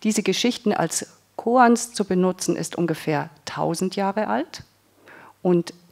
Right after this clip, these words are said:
erst etwas mehr als hundert Jahre alt in unserem Kulturkreis. Also es ist eine alte Tradition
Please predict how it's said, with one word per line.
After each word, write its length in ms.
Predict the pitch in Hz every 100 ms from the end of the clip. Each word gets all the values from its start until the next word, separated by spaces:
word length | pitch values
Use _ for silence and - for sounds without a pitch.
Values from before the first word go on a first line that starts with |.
| _
erst 420 | 185 185 190 -
etwas 380 | 180 175 170 -
mehr 160 | 175 160
als 240 | 160 -
hundert 420 | 190 214 214 208
Jahre 480 | 180 170 165 175 175 -
alt 260 | 170 165
in 120 | 170 -
unserem 480 | 165 160 160 156 151 - _ _ _
Kulturkreis. 840 | - 165 - 156 - 151 160 - - _ _
Also 160 | 170
es 120 | 170 -
ist 60 |
eine 140 | 160 - _ - - _ _ _ -
alte 320 | 160 170 196
Tradition 720 | 202 208 220 - 214 214 214